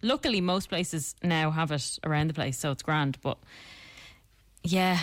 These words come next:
I can imagine s-, there's still some people that aren't washing their hands, but I think brushing your teeth is just an obvious one. And there's loads of, um, kids now that are obviously eating sweets like we were, but I was made brush my teeth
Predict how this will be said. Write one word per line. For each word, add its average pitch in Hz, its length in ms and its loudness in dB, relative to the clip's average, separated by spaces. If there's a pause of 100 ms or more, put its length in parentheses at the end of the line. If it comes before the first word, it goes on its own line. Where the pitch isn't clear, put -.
(120)
I 196 60 -2
can 190 140 0
imagine 196 320 2
s-, - 340 -6
there's 175 160 -2
still 226 300 2
some 202 160 0
people 190 260 0
that 165 120 2
aren't 160 140 2
washing 165 280 -2
their 165 80 2
hands, 160 320 2
but 160 160 0
I 139 80 4
think 185 240 0
brushing 202 360 0
your 180 80 2
teeth - 560 -2 (800)
is 160 260 0
just 160 480 0
an 165 140 2
obvious 151 480 0
one. 151 160 2
And 202 180 2
there's 220 160 -2
loads 359 240 0
of, 359 140 -2
um, 170 420 2 (640)
kids 285 440 0
now 165 280 4
that 165 180 2
are 170 100 2
obviously 175 560 0 (500)
eating 202 260 2
sweets 190 360 -2
like 170 160 0
we 196 120 2
were, 190 220 2
but 202 140 -2
I 302 80 -2
was 294 160 -2
made 294 480 0
brush - 180 0
my 185 100 2
teeth 165 220 -2